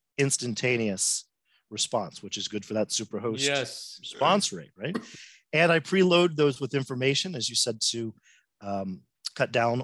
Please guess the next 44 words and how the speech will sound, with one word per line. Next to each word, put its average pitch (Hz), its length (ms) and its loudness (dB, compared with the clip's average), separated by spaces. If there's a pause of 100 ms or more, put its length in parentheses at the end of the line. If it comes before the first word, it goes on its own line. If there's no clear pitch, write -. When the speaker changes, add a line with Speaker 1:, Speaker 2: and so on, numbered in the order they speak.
Speaker 1:
on 107 440 -4
the 104 300 -4
number 110 260 -8
of 95 120 -16
questions 120 440 -4
asked. 165 420 -6 (200)
So 113 220 2 (380)
with 143 160 2
a 139 40 4
single 185 340 4
property, 139 400 0
you're 110 220 -4
now 139 280 2
only 120 560 0
having 120 400 -4
to - 220 -10
answer 113 300 -4
those 104 240 -4
very 110 180 -6
specific - 840 0
questions. - 600 -12
You - 80 -20
know, - 80 -20 (160)
Speaker 2:
Hmm. 127 260 -10
Speaker 1:
how 107 180 0
far 101 400 -2
is 98 160 -4
it 98 100 -6
from 90 240 -12
here? 87 680 -10
Or 82 260 -20 (400)
do 107 120 -4
I 107 60 2
need 113 140 0
to 107 80 -2
bring 104 240 -2
charcoal 110 580 -2
for - 180 -12
the 92 100 -8
grill? 98 420 -8
Those 92 260 -10
real 117 280 -4
specific - 560 -4
questions. - 640 -18